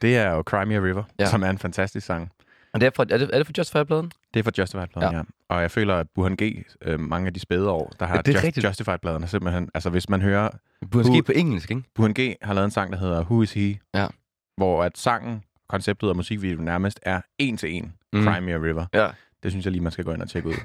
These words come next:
Speaker 1: Det er rigtig sygt. Intet ord, eller ondt om Burhan G.
Speaker 2: Ja, og
Speaker 1: Knus
Speaker 2: det,
Speaker 1: elsker
Speaker 2: det,
Speaker 1: hans
Speaker 2: og
Speaker 1: musik, men
Speaker 2: det,
Speaker 1: sådan, det er bare så
Speaker 2: det er,
Speaker 1: sindssygt.
Speaker 2: det er også, det, det, det er godt, det han lavede der.
Speaker 1: Ja,
Speaker 2: Første
Speaker 1: ja.
Speaker 2: der. Det er fucking fede
Speaker 1: Hans,
Speaker 2: produktioner.
Speaker 1: hans første plade, Playground, er
Speaker 2: Ja.
Speaker 1: så sindssyg,
Speaker 2: Det er helt
Speaker 1: altså.
Speaker 2: vildt.
Speaker 1: Ja,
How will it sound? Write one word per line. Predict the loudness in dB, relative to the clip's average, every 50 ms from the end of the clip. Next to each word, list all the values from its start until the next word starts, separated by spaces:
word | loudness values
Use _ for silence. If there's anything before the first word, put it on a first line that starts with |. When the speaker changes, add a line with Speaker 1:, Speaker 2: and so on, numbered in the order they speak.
| -4
Speaker 1:
Det | -6 -4
er | -4
rigtig | -4 -6 -6 -10
sygt. | -6 -6 -6 -6 -4 -4
Intet | -2 2 2 2 2
ord, | 2 2 0 0 -2 -8 _ _
eller | 0 0 0 -2 -4 2
ondt | 2 2 2 2 -4 -4
om | -2 -2 -2 -2 -4
Burhan | 0 0 0 0
G. | 0 -4 -6 -2 0
Speaker 2:
Ja, | -2
og | -2 -2
Speaker 1:
Knus | 2 2 4 4 4 2 2
Speaker 2:
det, | -2
Speaker 1:
elsker | -2 -2 -2 -4 -4 0
Speaker 2:
det, | 2 0
Speaker 1:
hans | 4 4
Speaker 2:
og | 2
Speaker 1:
musik, | 2 2 0 -2 -2
men | 0 0
Speaker 2:
det, | 2 4 4
Speaker 1:
sådan, | 4 4 2
det | 2
er |
bare | 2 2 -2 -2
så | -4 -2
Speaker 2:
det | -2
er, | -2
Speaker 1:
sindssygt. | 0 2 2 4 4 2 4
Speaker 2:
det | 4
er | 2 2
også, | 2 2
det, | -2 -2 -2 -4
det, | -6 -4 -4
det | -4
er | 2
godt, | 2 2 2 4 2
det | 0
han | 0 2
lavede | 0 0 0
der. | 0 -2 0 4
Speaker 1:
Ja, | 4
Speaker 2:
Første | 4 4 4
Speaker 1:
ja. | 4
Speaker 2:
der. | 2 2 0 0 _ _ -10
Det | -10 -8
er |
fucking | -2 0 0 0 2
fede | 0 -2 0
Speaker 1:
Hans, |
Speaker 2:
produktioner. | 2 2 4 4 4 4 2
Speaker 1:
hans | 0 -2 -2
første | 0 0 0 0 0 -4
plade, | 0 0 0 0
Playground, | 2 2 2 2 2 2 0 -2 -2 -4 -8 -10 -4
er | 0 0
Speaker 2:
Ja. | 0 0 0
Speaker 1:
så | -4 -6 -4 -2 0 0 0 -2
sindssyg, | -4 -6 -8 -8 -8 -6 -8 -4
Speaker 2:
Det | -2 0
er | 0
helt | 0 0
Speaker 1:
altså. | -2 0 0
Speaker 2:
vildt. | 0 -2 -2 -6 -10 _ _ _ -6
Speaker 1:
Ja, | -4 -4